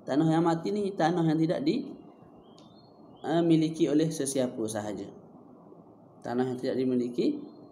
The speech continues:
oleh sesiapa sahaja. Ha, tak ada pemilik. Kita pergi ke hutan mana, ke padang pasir mana, tanah tu tak ada orang milik. Kita pun gali-gali-gali jumpa. Tak? Ha, cukup nisab,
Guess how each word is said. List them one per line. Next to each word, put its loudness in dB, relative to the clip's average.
oleh -2
sesiapa -4
sahaja. -4
Ha, -8
tak -2
ada -2
pemilik. 2
Kita -14
pergi -8
ke -10
hutan 0
mana, 2
ke -4
padang -2
pasir -2
mana, 0
tanah -2
tu -8
tak -2
ada -2
orang 0
milik. -2
Kita -6
pun -4
gali-gali-gali 0
jumpa. -2
Tak? 2
Ha, 2
cukup -2
nisab, 0